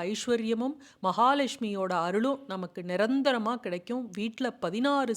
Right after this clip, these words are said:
செல்வங்களும் தாண்டவமாடும். தினம் தினம் உங்களுக்கு பணம் வந்து சேரும். மகாலட்சுமியோட அருள் இருந்தாதானே,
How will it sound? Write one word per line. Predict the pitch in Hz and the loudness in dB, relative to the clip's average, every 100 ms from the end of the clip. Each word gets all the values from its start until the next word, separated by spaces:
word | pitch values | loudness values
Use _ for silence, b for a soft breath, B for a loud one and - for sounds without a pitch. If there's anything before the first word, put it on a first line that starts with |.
| - | -4
செல்வங்களும் | 196 220 233 214 233 - | -6 -4 -4 -4 -6 -4
தாண்டவமாடும். | 180 190 208 208 202 185 175 214 262 B B B 175 | -4 -2 -2 -4 -4 -4 -4 -4 -8 B B B 0
தினம் | 202 254 339 349 | 2 2 0 0
தினம் | 254 208 247 277 | 0 2 2 2
உங்களுக்கு | 202 185 175 - 277 | 0 0 -2 -4 -6
பணம் | - 185 202 220 | -2 -2 -2 -2
வந்து | 185 180 247 | -4 -4 -4
சேரும். | 202 175 170 175 B B | -4 -4 -4 -8 B B
மகாலட்சுமியோட | 175 175 233 247 233 240 220 214 | -4 2 4 4 2 0 2 2
அருள் | 190 180 247 | 2 2 4
இருந்தாதானே, | 226 220 233 220 208 208 311 | 2 2 2 0 -2 -2 -4